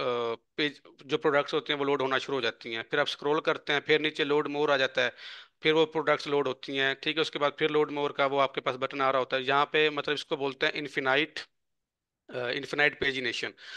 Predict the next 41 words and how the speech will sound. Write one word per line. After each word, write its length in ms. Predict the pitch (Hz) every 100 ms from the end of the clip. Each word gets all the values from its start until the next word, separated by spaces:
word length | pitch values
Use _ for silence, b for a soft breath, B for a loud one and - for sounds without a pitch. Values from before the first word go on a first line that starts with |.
| B B B -
तो 140 | 147
इस 140 | 151
टाइप 160 | 180 170
की 80 | 175
जो 60 |
चीज़ें 260 | 165 156 156
होती 280 | 165 165 151
हैं, 180 | 156 139
जो 120 | 156
आपकी, 500 | 151 - 156 151 156
अ, 240 | 143 131
बॉटम 420 | 120 143 135 160
पे 160 | 147 160
प्रोडक्ट्स 400 | 151 139 139 -
आ 100 | 139
रही 100 | 139
होंगी 240 | 139 139
या 80 | 139
बॉटम 320 | 123 135 151
पे 120 | 135 143
आपके 260 | 135 -
जो 220 | 135 139
लिंक्स 440 | 143 143 139 147 -
वगैरह 220 | 143 143
होंगे 140 | 131
प्रोडक्ट्स 340 | 131 139 131 123
के, 140 | 143
वो, 400 | 127 139 147 - _ _ _ 147
अ, 260 | 131 120
फॉलो 380 | 113 - 139 143
नहीं 200 | 143 151
हो 80 | 156
रहे 80 | 139
होते, 200 | 135 147
वो 240 | 135 143
इंडेक्स 520 | 143 143 135 135 - - -
क्रॉल 300 | 139 139 147
नहीं 160 | 135 143
हो 140 | 131
रहे 80 | 113
होते, 340 | 110 - 110